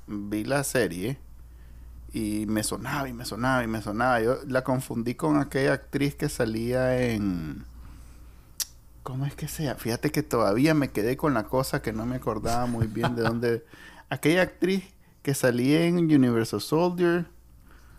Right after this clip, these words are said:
Speaker 1: Imagínate qué nivel.
Speaker 2: Universal
Speaker 1: Cuando todavía,
Speaker 2: Soldier,
Speaker 1: cu-,
Speaker 2: la
Speaker 1: cuando
Speaker 2: actriz.
Speaker 1: todavía le daban
Speaker 2: Ah.
Speaker 1: a, cuando todavía le daban a, ¿cómo se llama? A
Speaker 2: A Van Damme le daban
Speaker 1: a,
Speaker 2: realitos para hacer
Speaker 1: le daban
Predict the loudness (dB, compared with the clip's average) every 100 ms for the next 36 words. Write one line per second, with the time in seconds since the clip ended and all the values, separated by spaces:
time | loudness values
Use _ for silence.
0 | -20 -20 -20 -20 -4 -2 2 2 2 0
1 | -4 -4 -4 -4 -2 0 0 0 -4 -12
2 | -18 -18 -2 6 10 10 10 8 6 4
3 | 4 6 6 6 8 8 8 8 6 6
4 | 6 4 -2 -6 0 4 4 4 4 6
5 | 8 6 4 4 4 4 4 4 6 8
6 | 8 6 4 4 4 4 2 -2 -8 -20
7 | -20 -20 -20 -12 -4 0 0 4 4 4
8 | 4 4 4 4 4 4 4 2 2 0
9 | -2 -4 -2 0 0 2 0 -2 -4 -4
10 | -2 -2 -4 -2 2 4 4 4 4 4
11 | 4 6 6 4 4 4 4 2 -2 0
12 | 0 0 2 4 6